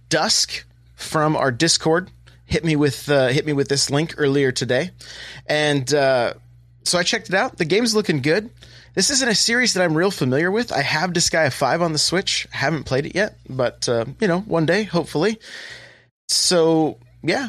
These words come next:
we're getting an H D remake. There are quite a few pictures. I did include a link to the article, so if you wanna check out all these, all these pictures, you can.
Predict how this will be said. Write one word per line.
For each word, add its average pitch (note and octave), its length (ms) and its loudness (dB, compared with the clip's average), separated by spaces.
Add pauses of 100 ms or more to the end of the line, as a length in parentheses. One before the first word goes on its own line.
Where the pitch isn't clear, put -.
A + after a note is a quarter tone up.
(100)
we're C3 120 -2
getting E3+ 180 0
an D#3+ 80 0
H F3 240 0
D F3+ 120 0
remake. G3+ 400 0
There D#3+ 220 0
are G3 120 2
quite F#3+ 340 0
a A3+ 40 -2
few G#3+ 180 -2
pictures. G#3+ 440 0
I D#3+ 180 0
did D3+ 220 0
include F#3 440 0
a A#2+ 140 2
link B2+ 520 0 (120)
to A3+ 540 0 (380)
the F3+ 320 0
article, G3 460 2
so - 120 0
if C3 100 -4
you C#3+ 80 0
wanna C#3+ 160 2
check - 280 0
out D#3+ 220 0
all C#3 260 2
these, C3+ 440 0
all C3 120 2
these B2+ 160 -2
pictures, C#3+ 460 -4
you - 60 -8
can. D#3+ 380 -2